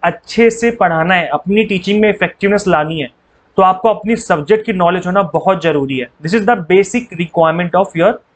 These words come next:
effective teaching। So, ये तो होगा ही होगा, hundred percent होगा। Next, टीचर सोशियो इकोनॉमिक background। अब teacher किस economic background से, किस social बै-, background से, क्या ये matter करता है? ये चीज़ matter नहीं करती इतनी, है ना?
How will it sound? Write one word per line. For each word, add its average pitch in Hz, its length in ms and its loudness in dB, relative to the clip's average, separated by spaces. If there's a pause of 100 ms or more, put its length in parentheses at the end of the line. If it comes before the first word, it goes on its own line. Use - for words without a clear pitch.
(640)
effective 185 540 -2
teaching। 143 340 -2 (200)
So, 202 160 2 (260)
ये 175 140 2
तो 233 120 0
होगा 175 260 2
ही 202 80 0
होगा, 160 300 0
hundred 180 380 0
percent 175 300 -4
होगा। 165 220 2 (480)
Next, 196 300 0
टीचर 214 380 0
सोशियो 202 520 0
इकोनॉमिक 185 480 0
background। 147 440 0 (360)
अब 196 220 -2
teacher 226 300 0
किस 240 260 -4
economic 196 480 0
background 190 380 0
से, 202 180 2
किस 214 220 -2
social 196 260 0
बै-, 180 280 2
background 180 400 0
से, 196 140 0
क्या 196 140 0
ये 202 80 2
matter 175 280 -2
करता 185 300 -2
है? 151 160 -2
ये 160 40 -16
चीज़ 180 220 -2
matter 175 240 0
नहीं 180 180 0
करती 170 240 -2
इतनी, 139 200 -4
है 165 80 -2
ना? 220 100 0